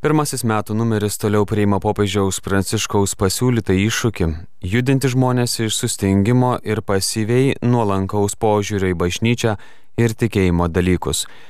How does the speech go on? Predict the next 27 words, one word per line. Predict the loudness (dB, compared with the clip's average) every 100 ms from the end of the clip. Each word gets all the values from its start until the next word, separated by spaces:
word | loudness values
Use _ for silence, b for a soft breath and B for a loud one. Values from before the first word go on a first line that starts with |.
| B -2
Šventasis | 0 0 -2 -2
tėvas, | 0 2 0 -2
pakvietęs | -4 2 2 4 2 2
leistis | 2 2 0 -2 -4 -2
į |
sinodo | 0 2 2 2 0
kelionę, | -2 0 2 2 0
mėgina | 0 2 2 2
išjudinti | 0 0 2 2 2 -2
stingulį, | 2 4 4 4 4 6 4
nenuleisdamas | 4 4 2 2 2 2 0
ganytojiškų | 0 2 2 2 0 -2 0 2
nuorodų | 4 2 0 -2 -4
iš | -4
viršaus, | -4 -4 -2 0 0 -2 B B B B
bet | -2 0
kviesdamas | 0 2 2 0 0 0
kiekvieną | -4 0 2 4 2
žmogų | 2 2 0 0
tapti | -2 0 0
bažnyčios | 2 2 2 0 -2 0
kūrėju. | 2 2 0 -4 -10 -6
Pirmiausia, | 0 2 2 0 -2 -6
atpažįstant, | -4 -4 -2 -4 0 0 0
įvardijant, | 0 2 2 2 2 -2 -4
atrandant | -4 2 4 4 4 2 2
savo | 0 0 -2